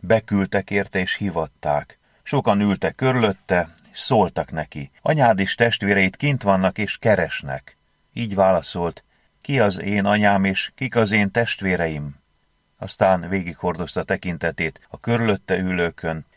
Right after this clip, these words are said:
és csak ennyit mondott: 'Ezek az én anyám és testvéreim. Aki teljesíti az Isten akaratát, az az én testvérem, nővérem és anyám.'" A mai evangéliumi szakaszunk tehát Mátétól való volt, de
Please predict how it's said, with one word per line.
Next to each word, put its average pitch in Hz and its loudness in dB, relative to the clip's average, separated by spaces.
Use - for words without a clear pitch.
és - -20
csak - -2
ennyit 110 2
mondott: 95 0
'Ezek 107 0
az 92 -6
én 104 2
anyám 101 4
és 117 -2
testvéreim. 80 -2
Aki - 0
teljesíti 101 2
az - 0
Isten 117 -2
akaratát, 95 2
az 107 2
az 107 2
én 113 2
testvérem, 80 -4
nővérem 87 0
és 80 -8
anyám.'" 69 -8
A 92 -10
mai 92 4
evangéliumi 87 2
szakaszunk 87 -6
tehát 78 0
Mátétól 87 -2
való 95 -2
volt, 95 -2
de 98 2